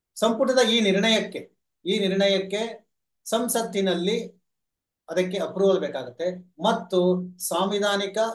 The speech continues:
ಬದಲಾವಣೆ ಕೂಡ ಮಾಡ್ಬೇಕಾಗುತ್ತೆ, ತಿದ್ದುಪಡಿಯನ್ನ ಮಾಡ್ಬೇಕಾಗುತ್ತೆ. ಅದರ ನಂತರವೇ ಈ one nation one election ಜಾರಿ ಆಗುತ್ತೆ ಅಂತ ಅನ್ನೋದು ಒಂದು ಸಹಜವಾದ ಪ್ರಕ್ರಿಯೆ. ಆದ್ರೆ ನಿನ್ನೆ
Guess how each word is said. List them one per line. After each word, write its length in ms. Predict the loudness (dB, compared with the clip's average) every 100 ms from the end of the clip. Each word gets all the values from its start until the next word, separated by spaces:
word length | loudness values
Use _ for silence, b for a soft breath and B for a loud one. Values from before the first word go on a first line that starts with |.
| -8 -8
ಬದಲಾವಣೆ 400 | -2 2 4 2
ಕೂಡ 180 | -2 0 0 -2 -12 _ _ -8
ಮಾಡ್ಬೇಕಾಗುತ್ತೆ, 600 | -6 -8 -10 -16 -20 _ _ _
ತಿದ್ದುಪಡಿಯನ್ನ 540 | -2 0 0 2 2 0
ಮಾಡ್ಬೇಕಾಗುತ್ತೆ. 880 | -2 -4 -6 -12 -20 -10 -10 -10 _ -4
ಅದರ 200 | 0 2
ನಂತರವೇ 680 | 2 2 4 4 4 0 -4
ಈ 200 | -4 -2
one 240 | -2 -2 -2
nation 360 | -4 -6 -6
one 220 | -6 -2 2
election 460 | 2 0 -6 -4
ಜಾರಿ 260 | -2 0 0
ಆಗುತ್ತೆ 320 | -2 -4 -10
ಅಂತ 220 | -10 -6
ಅನ್ನೋದು 800 | -8 -8 -12 -8 -4 -4 -6 _
ಒಂದು 200 | -4 -4
ಸಹಜವಾದ 560 | -2 0 2 0 -2 -4
ಪ್ರಕ್ರಿಯೆ. 260 | -8 -16 _ _ _ _ _ _ _ _ _ _ _ _ _ _ _
ಆದ್ರೆ 240 | 2 4 2
ನಿನ್ನೆ 640 | 2 0 0 -2 -4 -12